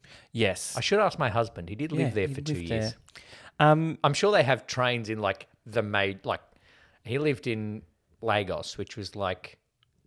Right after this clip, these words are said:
Speaker 2: the capital of Nigeria. I'm
Speaker 1: Yeah.
Speaker 2: sure they had trains
Speaker 1: They have
Speaker 2: there.
Speaker 1: trains in Africa.
Speaker 2: But the way Maximilian was describing it was, like,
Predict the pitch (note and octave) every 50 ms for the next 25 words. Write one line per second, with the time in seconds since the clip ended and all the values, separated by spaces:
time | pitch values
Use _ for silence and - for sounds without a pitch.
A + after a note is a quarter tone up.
0 | _ C3+ A#2 A2+ - - - A2 - - G2 G2+ F#2+ F#2+ F#2+ F2+ F2 F2 - -
1 | - _ _ _ _ - B2 A2+ F#2+ F#2+ F#2 - G2 F#2+ F2+ F2 E2+ - - -
2 | B2+ A#2 A2 - F3+ F3 E3 C#3 C3+ A2 - - - A#2+ G#2+ G2 F#2+ F#2+ - B2+
3 | A2+ G2+ G2 F2 - - G2+ G2 F#2+ F#2+ G#2+ G#2+ G2 G2 G2 - - A2+ G2+ -
4 | - - - F#2+ - G#2+ C3+ A#2+ - C3+ C#3+ D#3 E3+ F3 F3 D3+ - - - C#3+
5 | C3 B2 B2 B2+ B2 A#2 A#2 A2+ G#2+ - - G#2+ - - - A2 G#2 G2+ G#2 G#2
6 | G2+ G2 G2 - - G#2+ G#2 G2 G#2+ G#2 G2+ F#2+ F#2+ - - -